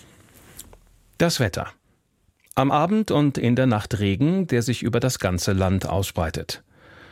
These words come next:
Von Südwesten und Westen zunehmend windig, vereinzelt stürmisch.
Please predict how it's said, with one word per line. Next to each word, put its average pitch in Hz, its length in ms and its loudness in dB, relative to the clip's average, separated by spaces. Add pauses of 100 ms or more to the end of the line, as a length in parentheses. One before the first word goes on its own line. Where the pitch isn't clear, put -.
(200)
Von 113 180 2
Südwesten 113 600 0
und 123 200 0
Westen 117 380 0
zunehmend 98 580 0
windig, 117 460 2
vereinzelt 101 500 0
stürmisch. 127 560 -2